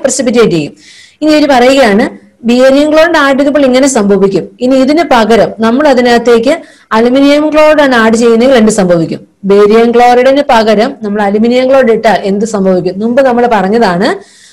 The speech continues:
precipitation will happen faster. കാരണം ഇവിടെ നമുക്ക് ബി എ ടു പ്ലസ് ആണ്, അലുമിനിയത്തിന് നമുക്ക് ത്രീ പ്ലസ് ആണ്. അപ്പോൾ നമ്മൾ മുമ്പ് ഒരു ഹാർഡി ഷെഷൽ റൂൾ പഠിച്ചപ്പോൾ നമ്മൾ പറഞ്ഞായിരുന്നു, ഏതിനാണോ വാലൻസി കൂടുതൽ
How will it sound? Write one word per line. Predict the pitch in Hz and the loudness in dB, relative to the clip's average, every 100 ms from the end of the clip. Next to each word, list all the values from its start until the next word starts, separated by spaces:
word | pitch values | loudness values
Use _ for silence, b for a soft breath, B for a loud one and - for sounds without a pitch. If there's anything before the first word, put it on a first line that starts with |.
| _ 226 | _ -6
precipitation | 233 285 302 311 302 330 240 | -4 -4 -4 -4 -2 -2 0
will | 233 | -2
happen | 226 196 196 226 233 | -2 -4 -4 -6 -6
faster. | 190 180 185 190 147 - | -4 -4 -4 -4 -4 -6
കാരണം | 190 190 190 269 381 B B - | -4 -4 -2 -4 -6 B B -8
ഇവിടെ | 208 254 311 | -2 0 0
നമുക്ക് | 254 262 | 0 -2
ബി | 214 | 0
എ | 220 247 262 | 0 0 0
ടു | 226 208 | -4 -2
പ്ലസ് | 226 233 | -2 -2
ആണ്, | 226 202 302 - 202 | -4 -4 -6 -6 -4
അലുമിനിയത്തിന് | 196 226 240 254 | -2 0 -2 -2
നമുക്ക് | 233 208 254 302 254 | -2 0 -2 -2 -2
ത്രീ | 277 | -2
പ്ലസ് | 294 277 - | 0 -2 -2
ആണ്. | 175 160 196 | -6 -6 -12
അപ്പോൾ | 190 254 | -6 -4
നമ്മൾ | 214 220 | -2 -4
മുമ്പ് | 214 214 247 | -4 0 0
ഒരു | 226 | 0
ഹാർഡി | 208 214 240 | -2 0 0
ഷെഷൽ | 254 247 262 | -2 -2 -2
റൂൾ | 254 269 | 0 2
പഠിച്ചപ്പോൾ | 247 202 226 240 | 0 0 0 0
നമ്മൾ | 233 220 | 0 0
പറഞ്ഞായിരുന്നു, | 226 190 185 185 190 233 320 b b b b | 0 -2 -2 -2 -2 -4 -6 b b b b
ഏതിനാണോ | 220 240 269 277 285 311 269 | 0 0 0 0 0 0 0
വാലൻസി | 220 214 233 240 294 | 0 0 0 -2 -6
കൂടുതൽ | 302 214 214 226 208 202 | -6 -2 0 2 2 2